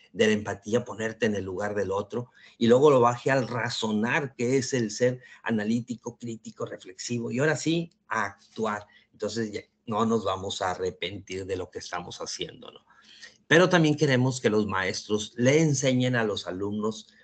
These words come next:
otros cuatro valores, valores externos, logren que sueñe la gente, que los alumnos sueñen en grande, pero siempre que pongan los pies sobre la tierra. El valor de la identidad, que el joven sepa quién es,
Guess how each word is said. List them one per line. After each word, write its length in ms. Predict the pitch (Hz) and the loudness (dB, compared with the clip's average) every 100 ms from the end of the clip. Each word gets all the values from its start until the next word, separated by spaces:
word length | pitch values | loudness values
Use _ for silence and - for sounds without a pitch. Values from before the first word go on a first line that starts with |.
| _ | _
otros 360 | 117 - 127 | -2 0 -6
cuatro 340 | - 113 107 110 | 0 0 2 2
valores, 420 | 101 101 117 107 | 2 2 0 0
valores 440 | 98 95 104 104 | -4 -4 -4 -4
externos, 640 | 98 - - 104 101 95 | -8 -10 -8 -8 -8 -12
logren 360 | 101 104 107 107 | -6 -4 -2 -4
que 140 | - - - | -8 -20 -12
sueñe 680 | - - 127 131 165 156 147 | -2 -2 -2 -4 -2 -2 -2
la 140 | 123 | -2
gente, 380 | - 151 151 151 | -6 -6 -6 -6
que 80 | 135 | -4
los 140 | 127 | -4
alumnos 320 | 135 151 156 | -2 -2 -4
sueñen 360 | - 147 160 160 | -6 -6 -4 -2
en 160 | 143 135 | 0 -2
grande, 560 | 135 147 151 139 110 - _ _ _ | 0 0 2 0 -4 -8 _ _ _
pero 200 | 104 104 | 0 0
siempre 640 | - 120 120 123 123 120 | 0 0 2 0 -2 -4
que 100 | - | -6
pongan 360 | - 104 107 110 | -6 -4 -2 -2
los 180 | 95 | -4
pies 240 | - 98 98 | -8 -8 -8
sobre 320 | - 92 92 | -8 -8 -8
la 160 | 87 - | -10 -12
tierra. 380 | 92 95 92 - - _ | -14 -14 -14 -20 -20 _
El 140 | 98 | -6
valor 300 | 98 95 101 | -4 -4 0
de 140 | 107 110 | 4 4
la 100 | 104 | 4
identidad, 1000 | 95 92 90 90 - 101 - 101 113 107 - | -2 -6 -8 -10 -12 -10 -6 -2 -2 -4 -8
que 100 | 104 | -8
el 220 | 101 98 | -8 -8
joven 320 | 104 104 107 | -4 -2 -2
sepa 380 | - 92 101 - | -4 -8 -8 -10
quién 260 | 107 101 | -10 -8
es, 400 | 202 214 214 - | -2 -2 -2 -8